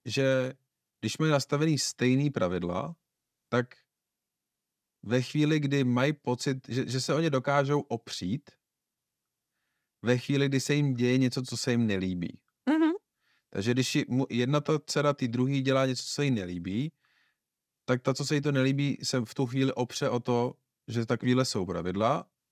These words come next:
Speaker 1: neumí
Speaker 2: Mhm.
Speaker 1: si je v tu chvíli teda ještě jako
Speaker 2: Vymoct,
Speaker 1: zajistit
Speaker 2: ano,
Speaker 1: sama,
Speaker 2: nebo vůbec se
Speaker 1: ale ví, že tam to pravidlo je.
Speaker 2: Mhm.
Speaker 1: A pak po ní je vyžadováno, aby v opačném případě to pravidlo dodržovala,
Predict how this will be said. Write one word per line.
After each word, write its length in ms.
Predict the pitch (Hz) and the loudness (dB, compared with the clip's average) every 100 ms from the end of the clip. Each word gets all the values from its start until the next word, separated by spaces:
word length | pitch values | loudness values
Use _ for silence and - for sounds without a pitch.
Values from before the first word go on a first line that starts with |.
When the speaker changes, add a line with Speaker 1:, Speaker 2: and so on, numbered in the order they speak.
| - | -6
Speaker 1:
neumí 320 | 104 135 147 | 0 2 4
Speaker 2:
Mhm. 60 | 139 | 2
Speaker 1:
si 140 | - | 0
je 100 | 127 | 0
v 20 | |
tu 120 | 131 123 | 0 -2
chvíli 300 | 123 120 120 | 0 0 2
teda 220 | 117 107 | 2 2
ještě 240 | 107 - | 0 -2
jako 400 | 110 - 113 104 - _ _ _ - | -2 0 0 -2 -6 _ _ _ -6
Speaker 2:
Vymoct, 120 | 104 | 0
Speaker 1:
zajistit 500 | 107 120 - 135 120 - 107 | 2 2 2 0 -2 -4 -6
Speaker 2:
ano, 180 | 220 202 | -2 0
Speaker 1:
sama, 380 | 196 202 240 - | 0 -2 0 -2
Speaker 2:
nebo 280 | 208 214 240 | -2 -4 -8
vůbec 320 | 214 196 214 | -6 -6 -6
se 100 | 240 214 _ _ - | -8 -10 _ _ -4
Speaker 1:
ale 200 | 127 151 | 0 2
ví, 140 | 160 | 2
že 100 | 156 | 0
tam 160 | 160 151 | 0 0
to 80 | 151 | 0
pravidlo 460 | 147 131 123 117 | 0 2 2 0
je. 140 | 101 - | -2 0
Speaker 2:
Mhm. 100 | 294 339 415 - _ _ - | 2 2 0 -6 _ _ -12
Speaker 1:
A 80 | 220 | -2
pak 300 | 147 160 - _ _ - | 0 0 -4 _ _ -4
po 140 | 135 | 0
ní 180 | 147 147 | 2 2
je 100 | 143 | 2
vyžadováno, 760 | 135 135 131 127 127 127 135 | 2 0 0 2 2 0 0
aby 220 | 151 160 160 | -2 -2 -6
v 120 | - | -6
opačném 500 | 131 135 156 143 135 | -6 -2 -2 0 -2
případě 560 | - 117 107 98 104 - | -2 -2 -2 0 -2 -4
to 100 | - | -6
pravidlo 360 | 160 170 170 170 | 0 0 2 0
dodržovala, 540 | 156 135 107 90 85 | 0 -2 -2 -2 -4